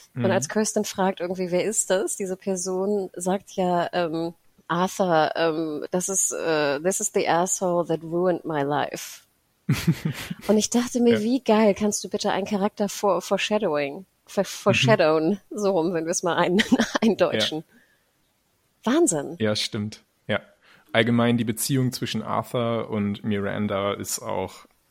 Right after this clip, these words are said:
Speaker 2: so wild. <laughs> Also, habe ich in dieser Form so eine Dynamik von zwei Figuren auch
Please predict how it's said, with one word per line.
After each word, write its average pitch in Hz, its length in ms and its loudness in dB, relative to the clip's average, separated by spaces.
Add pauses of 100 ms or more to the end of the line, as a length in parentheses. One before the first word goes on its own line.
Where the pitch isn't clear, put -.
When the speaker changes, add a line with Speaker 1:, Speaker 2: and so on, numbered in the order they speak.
(100)
Speaker 2:
so 110 320 -2
wild. 107 400 0 (160)
<laughs> 160 380 -2
Also, 135 260 4 (920)
habe 117 160 -2
ich - 180 -6
in 120 120 0
dieser 127 240 2
Form 117 520 -2
so 117 140 0
eine 117 200 2
Dynamik 110 500 0
von 104 260 -2
zwei 107 280 0
Figuren 107 720 -2
auch - 300 -6